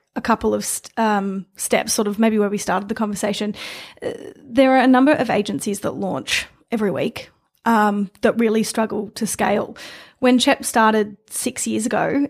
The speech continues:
how difficult was it to get on pitch lists, and how did you bring the agency to such success in, in quite a short period of time when you didn't necessarily start with winning all the typically sexy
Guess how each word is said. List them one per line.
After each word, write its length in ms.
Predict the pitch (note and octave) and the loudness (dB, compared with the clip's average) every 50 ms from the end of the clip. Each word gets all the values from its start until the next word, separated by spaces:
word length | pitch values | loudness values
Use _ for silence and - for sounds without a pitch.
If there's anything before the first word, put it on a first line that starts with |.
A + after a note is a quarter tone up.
| - - | -2 -2
how 300 | A#3+ C#4 E4 G4 A4 G#4 | 0 2 2 2 2 2
difficult 600 | - C4 C4 B3+ D4+ D4 - C#4 C4 A#3 G3 - _ _ _ - | 0 0 0 0 -2 -2 2 2 2 2 0 -4 _ _ _ -6
was 300 | A3+ G#3+ A3+ A3+ G#3+ A3+ | -4 -2 0 0 2 0
it 180 | A#3+ - - - | 0 0 -2 -4
to 80 | A#3 | -2
get 140 | A3 A3 G#3 | 0 2 2
on 200 | G3+ F#3+ G3 G3 | 2 0 0 -2
pitch 300 | - - - - - - | -2 -4 -4 -4 -6 -6
lists, 440 | - - G3+ G3+ - - - - - - | -6 -6 -6 -6 -6 -8 -8 -10 -8 -4
and 160 | - - A#3 G3 | -2 -2 0 0
how 180 | B3 A#3+ B3 | 0 2 2
did 180 | B3+ C#4+ C4+ - | 2 2 2 2
you 100 | D4+ A#3+ | 0 0
bring 580 | - A3 A3 A3 A3 A3+ A3+ A3 A3 A3 F#3+ - - - - _ - - _ _ | 0 0 0 2 2 4 2 2 2 2 0 -2 -8 -20 -20 _ -20 -20 _ _
the 140 | - - - | -6 -4 0
agency 580 | F#3+ G3+ A3+ - A3+ G#3 - - - G#3+ A3 - | 2 2 2 2 2 0 0 0 -2 -2 -2 -4
to 120 | - A3+ | -4 -4
such 340 | - - G3+ - - - - | -2 0 0 -2 -2 -2 -4
success 580 | - - A#3 - - - G3+ - A3 - - | -4 -4 -4 -4 -4 -2 0 0 0 -2 -4
in, 380 | - G3+ G3+ G3+ G#3 F#3+ - - _ _ _ - | -4 -6 -6 -6 -6 -8 -10 -12 _ _ _ 0
in 120 | A3+ A#3 | 0 0
quite 280 | A3+ - A3+ G#3+ G#3+ C4 | 2 2 2 4 4 4
a 60 | B3 | 4
short 280 | - - A#3+ A3 - | 2 2 0 0 0
period 280 | - G#3+ A#3 A3 G#3+ G#3 | 0 0 0 0 0 0
of 140 | G#3+ G3 - | -2 -4 -4
time 400 | - G#3+ G#3+ G#3 G#3+ G#3+ G#3+ G#3 | -4 -2 0 0 0 0 0 0
when 320 | G#3 G3+ G3 G#3 G3+ - - | 0 0 0 0 -2 -4 -4
you 140 | A3 G#3 G#3+ | -4 -4 -2
didn't 320 | - B3 C4 D4+ D#4 - | 2 4 4 4 4 4
necessarily 640 | - A3+ A3 - A#3+ A3+ - A3+ A3 G#3+ G#3 G#3 G3+ | 4 2 2 2 0 0 2 2 4 4 4 2 2
start 380 | - - - G3+ G3 - - | 0 0 2 2 2 2 2
with 160 | - G#3 - | 0 -2 -2
winning 240 | - G#3 G3 G3 G3 | 0 0 0 2 2
all 160 | G3+ G3+ G3+ | 2 2 2
the 180 | G3 F#3+ - G#3 - - - _ _ | 2 2 0 0 -4 -8 -16 _ _
typically 540 | - - A#3 - A3+ - - G3 F#3+ F#3+ - - - - | 0 0 2 2 0 0 0 0 0 0 -2 -8 -14 -10
sexy 720 | - - - - A3+ G#3+ - - - - G#3+ G3 G#3+ G3+ | -6 -2 0 2 2 2 0 -2 0 0 2 2 0 -2